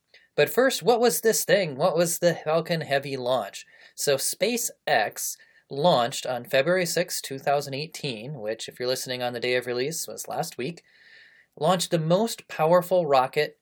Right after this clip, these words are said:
since Saturn five. So it's not the most powerful rocket ever, but of course,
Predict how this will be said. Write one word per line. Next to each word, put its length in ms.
since 340
Saturn 460
five. 540
So 180
it's 160
not 220
the 40
most 280
powerful 360
rocket 320
ever, 280
but 160
of 120
course, 380